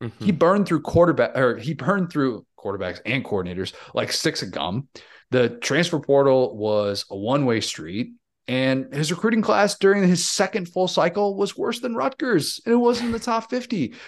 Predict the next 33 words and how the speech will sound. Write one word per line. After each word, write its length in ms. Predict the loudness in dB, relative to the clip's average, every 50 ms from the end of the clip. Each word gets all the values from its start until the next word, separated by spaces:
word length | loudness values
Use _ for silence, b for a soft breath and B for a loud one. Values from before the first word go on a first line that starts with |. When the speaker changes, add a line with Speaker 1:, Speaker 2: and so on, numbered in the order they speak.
| B B
Speaker 2:
Now, 220 | -4 -2 -2 -2
did 220 | 0 0 0 0 0
the, 120 | -2 -4 -4 -4
the 140 | -4 -4
coup 540 | -4 -4 -10 -8 -2 2 4 4 4 4 4
to 80 | 2 0
get 180 | -2 -2 -4
him 180 | -2 -2 -4 -4
fired 440 | -4 -2 -2 0 2 4 2 2 0
impact 460 | 0 0 0 2 2 0 -2 0 0
that 100 | -2 -2
recruiting 280 | -2 -4 -4 -2 -2 -2
class? 280 | 0 0 0 0 0
Of 100 | -4 -4
course, 380 | -2 2 2 2 2 2 -2 -6
absolutely 480 | -4 -4 -4 -4 -4 -4 -2 0 0 0
it 80 | 0
did. 240 | 2 2 2 2 2 B B B B B B B
From 120 | -8 -4
that 180 | -4 -4 -4 0
perspective, 580 | 0 0 2 4 2 2 4 4 2 2 2 -2 -12 _ _ _ _ _ -8
okay, 400 | -2 2 2 2 2 0 -2 -8 -8 -6
I, 220 | -6 -4 -2 -2
I 20 | -4
feel 160 | 0 4 4
like 140 | 4 4 4
Harsin 320 | 2 2 2 2 0 -2
was 180 | -2 -2 -2 -4
probably 800 | _ _ _ -10 -4 -2 0 0 0 -2 -4 -2 0 0 0
in 100 | 0 0
an 140 | -2 -2 -4
unsalvageable 1080 | -6 -6 -4 -4 -4 -2 -2 -2 0 0 0 0 -2 -4 -4 -4 -4 -4 -4 -4 -6 -8
situation, 840 | -4 -4 -4 -4 -2 -2 0 2 2 2 2 0 0 -2 -2 -2